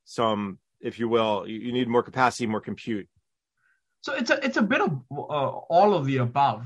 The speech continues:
Speaker 2: Partly our applications are in the cloud, so the traffic is different, right? The traffic patterns are different, but our habits are different.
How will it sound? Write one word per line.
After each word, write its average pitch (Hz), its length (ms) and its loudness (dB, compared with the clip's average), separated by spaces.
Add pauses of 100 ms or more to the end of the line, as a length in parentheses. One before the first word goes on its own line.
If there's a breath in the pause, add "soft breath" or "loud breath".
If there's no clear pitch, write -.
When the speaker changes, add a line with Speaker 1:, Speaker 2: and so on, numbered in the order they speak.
(120)
Speaker 2:
Partly 226 520 2
our 147 460 2 (440)
applications 165 720 -2
are 151 140 2
in 147 100 -6
the 143 80 -8
cloud, 139 380 2
so - 100 -8
the 123 140 -2
traffic 143 640 2
is - 160 -10
different, - 420 -10
right? 165 220 -6
The 147 80 -8
traffic 139 460 -4
patterns 127 460 -2
are - 120 -8
different, 123 320 -12 (720 soft breath)
but 202 340 0
our 202 400 6
habits 349 640 -4
are 127 140 4
different. 110 400 -8